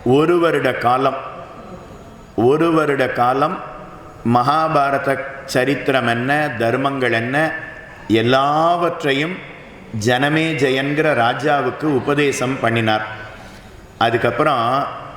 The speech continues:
காலக்ஷேபம் பூர்த்தியார் அன்னைக்கு சீடனை பார்த்து கேட்குறார், "ஒரு வருட காலம் மகாபாரதத்தை கேட்டாயே,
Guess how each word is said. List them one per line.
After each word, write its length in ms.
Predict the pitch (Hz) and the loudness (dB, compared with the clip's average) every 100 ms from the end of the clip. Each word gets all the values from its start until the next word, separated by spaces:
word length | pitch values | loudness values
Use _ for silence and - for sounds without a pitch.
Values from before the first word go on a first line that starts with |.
| - - - - - - | -18 -20 -20 -20 -8 0
காலக்ஷேபம் 760 | 123 147 151 147 143 135 127 110 | 2 2 0 2 2 2 -2 2
பூர்த்தியார் 580 | 156 180 - 160 139 127 | 2 2 2 4 4 2
அன்னைக்கு 580 | 120 135 139 156 117 - - - - - - 160 | 2 -2 0 2 2 -2 -14 -18 -18 -10 -2 2
சீடனை 420 | 170 180 165 156 - | 4 4 2 2 2
பார்த்து 400 | 127 - 160 156 | 2 2 -2 0
கேட்குறார், 460 | 139 135 139 120 107 - - - - - - - - - - | 0 0 2 0 0 -4 -10 -14 -14 -16 -16 -16 -18 -12 -2
"ஒரு 380 | 117 147 165 170 | 2 4 4 4
வருட 340 | 160 147 135 | 4 2 0
காலம் 540 | - 131 147 175 156 | 2 2 2 0 -2
மகாபாரதத்தை 880 | 123 139 156 151 143 139 135 127 131 123 | 0 2 2 2 2 0 -2 -2 -2 0
கேட்டாயே, 720 | 120 127 123 120 110 120 147 | 0 0 0 2 2 0 -2